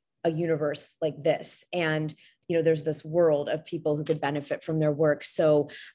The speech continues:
I took all that I'd learned in becoming a coach, which I'd done, you know, sort of tangentially to being a writer. And we created, um, Thought Leader Academy, you know,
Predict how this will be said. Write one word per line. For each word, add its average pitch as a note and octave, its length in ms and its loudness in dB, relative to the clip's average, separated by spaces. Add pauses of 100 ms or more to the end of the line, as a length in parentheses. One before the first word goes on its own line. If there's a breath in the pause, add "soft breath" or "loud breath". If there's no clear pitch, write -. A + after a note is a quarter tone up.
I E3 80 0
took D#3+ 200 -2
all E3+ 300 6
that E3 120 2
I'd E3 180 2
learned D#3+ 480 0
in D3 240 -4
becoming D3+ 440 -2
a C#3 60 -2
coach, D#3 460 2
which - 140 -6
I'd C#3+ 180 0
done, C#3+ 300 0
you C3+ 100 -4
know, B2+ 60 -8
sort D#3+ 220 0
of D#3 40 -8
tangentially D#3+ 720 2
to D3+ 60 -4
being D3+ 180 -2
a D3 60 -2
writer. D3 480 2 (400 loud breath)
And D#3 160 2
we D#3 80 2
created, D3+ 580 2
um, D3 220 -6
Thought D3 240 -4
Leader D3+ 160 0
Academy, D#3 600 -2
you D#3+ 80 -2
know, D3+ 300 2